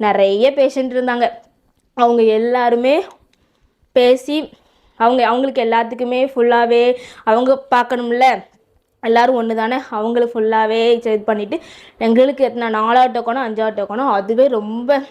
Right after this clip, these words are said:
லாங் ஆயிட்டு. அங்க போய் ஆஸ்பத்திரியில போய் நாங்க போய் காட்டினோம், ச-, டாக்டர்கிட்ட போய் நாங்க போய் ஸ்கேன் ரிப்போர்ட்டை காட்டினோம். காட்டினதுக்கு அவங்க வந்து, ஆனா இப்படிலாம் இருக்கும்னு சத்தியமா நினைச்சு கூட பார்க்கல, இந்த ஒரு சின்ன இதுக்கு இவ்வளோ பெரிய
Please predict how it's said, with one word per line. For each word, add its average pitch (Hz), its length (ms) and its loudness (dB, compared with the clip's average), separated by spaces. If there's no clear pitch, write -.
லாங் 220 320 -2
ஆயிட்டு. 202 300 -2
அங்க 226 280 0
போய் 277 260 2
ஆஸ்பத்திரியில 240 600 -2
போய் 294 140 2
நாங்க 247 160 -4
போய் 302 200 -6
காட்டினோம், 233 380 -2
ச-, 254 480 0
டாக்டர்கிட்ட 247 380 0
போய் 269 120 0
நாங்க 240 140 -2
போய் 254 180 -4
ஸ்கேன் 233 340 -4
ரிப்போர்ட்டை 226 360 0
காட்டினோம். 214 380 -2
காட்டினதுக்கு 262 640 2
அவங்க 254 240 2
வந்து, 302 140 0
ஆனா 285 140 2
இப்படிலாம் 359 640 -2
இருக்கும்னு 311 360 -4
சத்தியமா 403 640 0
நினைச்சு 320 360 -2
கூட 359 140 -2
பார்க்கல, 226 340 0
இந்த 320 220 0
ஒரு 339 120 0
சின்ன 359 360 0
இதுக்கு 339 360 0
இவ்வளோ 320 280 0
பெரிய 339 240 -2